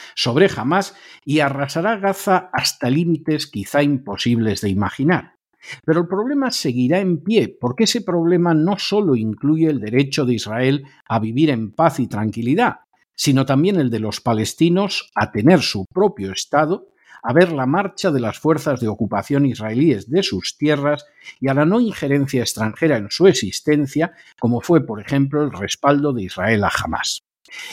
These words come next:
Esas realidades no se pueden soslayar con las limosnas que Estados Unidos y Europa Occidental proporcionan a unos palestinos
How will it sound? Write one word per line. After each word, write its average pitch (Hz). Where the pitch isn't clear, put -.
Esas 156
realidades 147
no 127
se 180
pueden 208
soslayar 156
con 113
las 113
limosnas 175
que 120
Estados 175
Unidos 160
y 120
Europa 127
Occidental 123
proporcionan 120
a 123
unos 147
palestinos 165